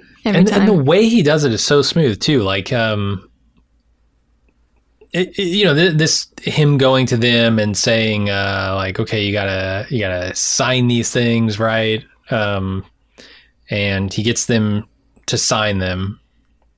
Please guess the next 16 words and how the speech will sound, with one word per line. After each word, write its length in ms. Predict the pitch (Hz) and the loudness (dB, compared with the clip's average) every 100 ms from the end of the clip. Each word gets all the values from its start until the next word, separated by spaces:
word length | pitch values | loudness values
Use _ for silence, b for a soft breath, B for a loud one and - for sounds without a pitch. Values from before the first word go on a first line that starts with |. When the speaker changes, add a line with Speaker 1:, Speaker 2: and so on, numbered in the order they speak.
| _ | _
Speaker 2:
Is 80 | 117 | -4
that, 180 | 143 151 | -2 0
is 80 | 156 | 0
that 100 | 196 | 2
in 80 | |
this 140 | 202 190 | 0 -2
scene? 360 | 220 208 190 - _ _ - | -2 0 -2 -6 _ _ -2
Yeah. 300 | 120 92 - - B B B | -2 -2 -8 -18 B B B
Speaker 1:
Yeah, 240 | 240 180 | 2 4
that's 160 | 180 185 | 2 2
Speaker 2:
Yeah. 60 | - | 2
Speaker 1:
the 60 | 190 | 2
end 160 | 185 | 0
of 60 | 180 | 0
the 100 | 185 | -2
scene. 380 | - 202 190 | -2 -2 -2